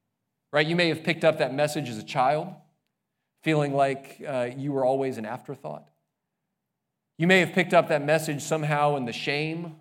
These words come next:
of the life that you've lived, feeling like, "Man, I couldn't possibly matter to God, maybe other people."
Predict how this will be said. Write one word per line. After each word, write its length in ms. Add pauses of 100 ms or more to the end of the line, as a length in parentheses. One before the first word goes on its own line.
(120)
of 400
the 80
life 340
that 120
you've 200
lived, 400 (1040)
feeling 220
like, 120
"Man, 180
I 180
couldn't 320
possibly 480
matter 260
to 120
God, 320
maybe 280
other 180
people." 320